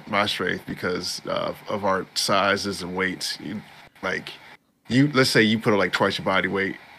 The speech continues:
and I can only put up, um, whatever twice your body weight is, like, my muscle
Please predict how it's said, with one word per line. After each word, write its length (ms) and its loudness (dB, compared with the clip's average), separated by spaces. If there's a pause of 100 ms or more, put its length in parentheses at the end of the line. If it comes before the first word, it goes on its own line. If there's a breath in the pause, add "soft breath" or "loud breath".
and 440 -2 (220)
I 140 2
can 120 -2
only 140 0
put 180 -2
up, 180 0 (500)
um, 520 -6 (160)
whatever 340 2
twice 320 0
your 100 -2
body 240 0
weight 200 -4
is, 220 -2
like, 180 -2 (140)
my 320 4 (220)
muscle 400 0